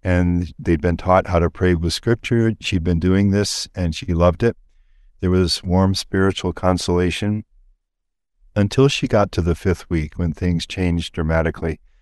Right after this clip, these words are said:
So when Jesus asks the terrified disciples in the boat, "Why are you afraid?" this touches a deep place in her heart ten years earlier where she had a cancer that meant she'd never have children.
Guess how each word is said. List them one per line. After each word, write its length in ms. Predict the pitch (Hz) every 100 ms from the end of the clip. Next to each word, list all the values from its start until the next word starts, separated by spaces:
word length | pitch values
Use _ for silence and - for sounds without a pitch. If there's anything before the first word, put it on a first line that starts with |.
| _ _ _ _
So 240 | - - 90
when 160 | 92
Jesus 500 | 90 98 90 95 - -
asks 560 | 95 92 - - - -
the 120 | 85
terrified 600 | - 92 90 87 85 76
disciples 680 | 82 - 92 - 82 -
in 120 | 90 80
the 100 | 76
boat, 320 | 95 90 -
"Why 160 | 85 85
are 140 | 85
you 180 | 80 82
afraid?" 540 | 80 - 101 80 76 - _ _ _ _ _ _ _ _
this 300 | 85 95 92
touches 420 | - 110 - 127 104
a 40 |
deep 300 | 80 95 107
place 340 | - 90 85 -
in 120 | 85
her 260 | - 113 95
heart 360 | 82 85 - - _ _ _
ten 180 | - 98
years 320 | 95 92 92 -
earlier 400 | 90 85 87 87
where 400 | - 85 82 85
she 220 | 80 87
had 120 | 85 85
a 60 |
cancer 480 | - 87 85 - 101
that 240 | 95 95
meant 240 | 92 82 -
she'd 220 | - 78
never 240 | 82 82
have 200 | 80 80
children. 460 | 76 95 87 80